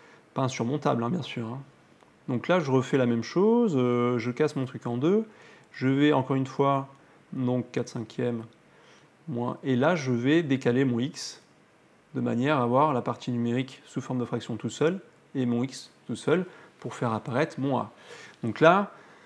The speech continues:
ne me faites pas le piège de dire, « Ah ben, euh, le a c'est toujours le premier, le b c'est toujours le premier. »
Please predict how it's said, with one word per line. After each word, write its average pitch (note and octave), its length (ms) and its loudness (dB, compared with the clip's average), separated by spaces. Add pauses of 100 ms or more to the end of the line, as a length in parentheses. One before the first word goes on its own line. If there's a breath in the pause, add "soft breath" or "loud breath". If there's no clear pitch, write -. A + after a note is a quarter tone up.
(580 loud breath)
ne C#3 120 6
me C#3 60 6
faites C#3 200 4
pas E3 100 6
le D#3+ 80 6
piège F3 280 0
de C3 80 -2
dire, « E3+ 360 0 (600)
Ah E3+ 200 6
ben, C3 120 4
euh, A#2+ 360 6
le B2 240 2
a D3+ 120 6
c'est C#3+ 120 -4
toujours B2 220 -2
le A#2+ 60 2
premier, C#3+ 360 2
le C3+ 120 4
b C3 100 2
c'est C#3+ 140 0
toujours B2+ 260 -2
le B2+ 40 -6
premier. » C3+ 340 2